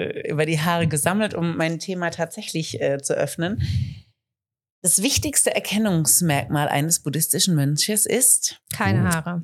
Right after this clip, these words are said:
Speaker 1: Ganz genau. Ähm, als Zeichen, äh,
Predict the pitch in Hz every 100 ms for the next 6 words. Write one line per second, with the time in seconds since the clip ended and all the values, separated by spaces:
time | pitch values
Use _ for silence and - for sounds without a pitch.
0 | 135 143 151 156 160 - - 175 220 277
1 | 247 147 123 - 78 - _ - - -
2 | - 190 190 190 185 - - 175 - -
3 | 190 208 226 - 240 240 - 180 180